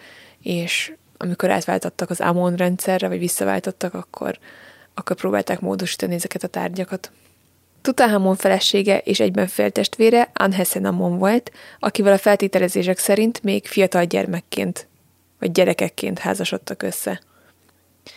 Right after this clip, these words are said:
Arról nem tudunk, hogy a királyi párnak született volna gyereke, de Tutankhamon sírjában megtalálták két koraszülött csecsemő mumifikálódott holttestét is, és a legtöbb feltételezés és a D N S vizsgálatok szerint is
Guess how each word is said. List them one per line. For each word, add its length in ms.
Arról 240
nem 180
tudunk, 320
hogy 120
a 60
királyi 340
párnak 360
született 360
volna 240
gyereke, 500
de 120
Tutankhamon 540
sírjában 520
megtalálták 880
két 240
koraszülött 680
csecsemő 600
mumifikálódott 800
holttestét 640
is, 180
és 380
a 60
legtöbb 300
feltételezés 840
és 240
a 60
D 100
N 240
S 100
vizsgálatok 460
szerint 380
is 220